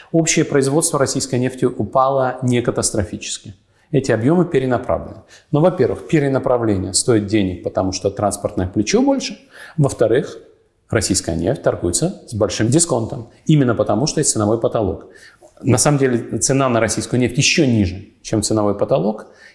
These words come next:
И этот дисконт а, наблюдался до введения ценового потолка, примерно за неделю резко вырос дисконт. И это связано с тем, что рынок поверил в то, что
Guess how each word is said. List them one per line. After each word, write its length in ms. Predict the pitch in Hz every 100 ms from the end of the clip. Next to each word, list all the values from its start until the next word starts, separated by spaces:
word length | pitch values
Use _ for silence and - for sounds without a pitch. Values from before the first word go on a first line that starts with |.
| -
И 120 | 135
этот 480 | 139 139 139 139 120
дисконт 520 | 123 - 196 214 208 - _ _
а, 300 | 131 117 117 117 - - -
наблюдался 720 | 127 120 120 143 160 - -
до 320 | - 107 127 165
введения 380 | 135 117 113
ценового 280 | 110 117 107
потолка, 400 | 110 101 107 165
примерно 260 | 147 117 113
за 200 | 104 127
неделю 440 | 143 110 95 - -
резко 300 | 104 110 -
вырос 300 | 110 104 101 -
дисконт. 340 | 107 - 95 - - -
И 60 |
это 140 | 135 -
связано 320 | 135 120 123
с 80 | -
тем, 120 | 180
что 180 | - 120
рынок 260 | 113 107
поверил 420 | - 95 107 117
в 80 | -
то, 100 | -
что 320 | - - 107